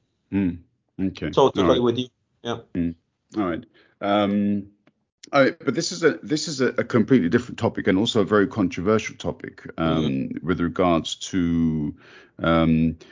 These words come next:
Speaker 1: yeah, I don't know. Again, I'm not sure if gender neutrality is the right word either, because, um,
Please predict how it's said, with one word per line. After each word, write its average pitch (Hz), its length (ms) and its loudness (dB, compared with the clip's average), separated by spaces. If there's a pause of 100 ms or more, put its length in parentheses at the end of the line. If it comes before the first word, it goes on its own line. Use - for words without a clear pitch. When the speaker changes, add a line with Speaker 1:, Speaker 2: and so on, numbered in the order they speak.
(120)
Speaker 1:
yeah, 101 180 2
I - 60 2
don't 135 200 6
know. 165 220 0
Again, 143 340 2
I'm 143 200 4
not 160 140 0
sure 143 260 2
if 120 160 -4
gender 117 280 4
neutrality 107 800 2
is 87 400 0
the 104 100 0
right 87 220 2
word 92 240 0
either, 98 300 0
because, - 800 -4 (340)
um, 90 540 0